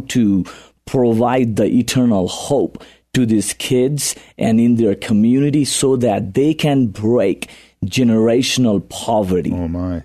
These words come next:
Speaker 2: Yes, yes. And how many, uh, children are we sponsoring?
Speaker 1: forty-two thousand kids
Speaker 2: Wow, wow. This has
Speaker 1: that
Speaker 2: been going on, what, twenty years? How old the organization is this?
Speaker 1: Oh, it is
Speaker 2: Ten?
Speaker 1: more than fifty years organization.
Speaker 2: Fifty? Wow,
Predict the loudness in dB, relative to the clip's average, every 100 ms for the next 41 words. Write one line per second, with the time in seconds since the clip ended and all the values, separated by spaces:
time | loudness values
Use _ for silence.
0 | -8 -4 -4 -4 -8 -8 -6 -4 -4 -8
1 | -8 _ _ -4 -2 0 0 2 2 2
2 | 2 0 -2 -6 -2 0 0 0 0 0
3 | 0 0 0 -4 -8 -6 -4 -4 -2 -2
4 | -2 -2 -2 -6 _ _ _ _ _ -6
5 | -2 2 0 0 0 0 -2 -2 0 2
6 | 2 -2 0 -2 -2 -4 -4 -2 0 0
7 | -2 0 2 2 2 2 0 0 0 0
8 | -2 -2 0 2 0 -2 0 0 0 0
9 | 0 0 0 0 0 -2 0 2 2 2
10 | 2 2 2 2 0 -2 2 2 2 2
11 | 2 2 2 2 2 0 0 -2 0